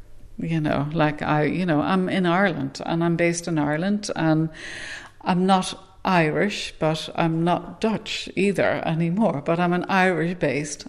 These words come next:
artist. I don't think it's important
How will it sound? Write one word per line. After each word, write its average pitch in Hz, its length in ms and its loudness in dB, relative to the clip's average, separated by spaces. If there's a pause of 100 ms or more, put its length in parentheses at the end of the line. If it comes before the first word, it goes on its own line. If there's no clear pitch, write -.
(100)
artist. - 600 -2 (240)
I 196 80 4
don't 220 220 6
think 208 180 -2
it's 175 180 0
important 180 760 0